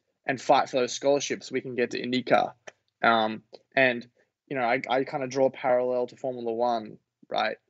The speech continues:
If you win Formula Two, you don't get any money. And that's, I think it's stupid budgets to race in Formula Two, like, over five million dollars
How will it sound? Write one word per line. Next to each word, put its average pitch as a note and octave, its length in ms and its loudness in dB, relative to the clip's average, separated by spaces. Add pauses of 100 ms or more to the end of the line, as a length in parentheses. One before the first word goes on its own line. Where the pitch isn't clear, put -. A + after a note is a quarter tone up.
(100)
If C3 140 -6
you D#3 160 8
win C#3 180 2
Formula C#3+ 320 0
Two, C3+ 380 2 (840)
you D3 120 4
don't D3 180 4
get B2+ 140 4
any C3 180 2
money. G#2 360 -4 (300)
And C3+ 140 2
that's, - 360 -2 (760)
I G3 60 2
think C#3 300 0
it's - 280 0 (600)
stupid D#3+ 720 4
budgets A#2+ 500 -4
to C3 100 -6
race B2 260 4
in B2 200 -8
Formula B2 280 2
Two, B2+ 300 8
like, A2 260 4
over C#3+ 300 8
five B2+ 340 4
million B2+ 360 -8
dollars A#2 500 -2